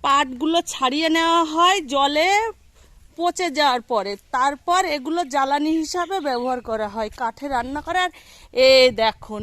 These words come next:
নদীতে কচুরিপানা ভর্তি, এ দেখছো এটা নদী, কচুরিপানা ভর্তি। এই যে একটু জল দেখা যাচ্ছে।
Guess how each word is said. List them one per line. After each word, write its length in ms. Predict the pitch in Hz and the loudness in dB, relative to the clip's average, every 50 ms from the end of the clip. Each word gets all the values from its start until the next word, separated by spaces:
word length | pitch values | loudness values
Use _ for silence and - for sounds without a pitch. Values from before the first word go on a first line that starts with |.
| 226 226 | -8 -6
নদীতে 440 | 240 247 247 226 294 311 - 359 370 370 - - | -4 -4 -4 -4 -4 -4 -2 -2 -2 -2 -2 -2
কচুরিপানা 720 | 320 320 311 - 349 349 330 349 - - 320 320 330 370 381 339 269 247 | -2 -2 -2 -2 -4 -4 -4 -4 -2 0 0 0 2 0 -2 -2 -4 -4
ভর্তি, 400 | 277 254 254 240 - - 247 240 254 262 277 | -4 -4 -4 -4 -8 -14 -12 -8 -4 -4 -4
এ 40 | 302 - - - 214 220 | -4 -6 -10 -14 -10 -6
দেখছো 320 | 269 285 294 _ - - 381 381 320 | -6 -6 -6 _ -10 -6 -4 -4 -4
এটা 140 | 294 - 349 320 294 277 | -2 -2 -2 -2 -2 -4
নদী, 280 | 269 233 180 185 202 208 202 _ _ - - - - - _ - 277 | -4 -6 -8 -10 -12 -16 -16 _ _ -20 -20 -20 -20 -20 _ -6 -4
কচুরিপানা 720 | 269 269 - - 320 302 320 311 - 320 320 311 320 320 311 262 254 | -4 -4 -4 -6 -8 -6 -6 -6 -2 -2 -2 0 -2 -2 -4 -4 -4
ভর্তি। 400 | 277 285 269 - _ - 370 392 427 427 311 | -4 -4 -4 -8 _ -8 -6 -4 -2 -2 -2
এই 80 | 302 240 | -4 -4
যে 60 | 269 311 294 | -4 -6 -8
একটু 140 | - _ 330 294 240 | -8 _ -12 -10 -6
জল 160 | 285 277 269 277 277 285 | -4 -4 -4 -4 -4 -6
দেখা 180 | 294 - 311 320 311 | -6 -6 -6 -6 -4
যাচ্ছে। 440 | 320 330 330 _ _ - - 370 | -4 -4 -4 _ _ -14 -10 -6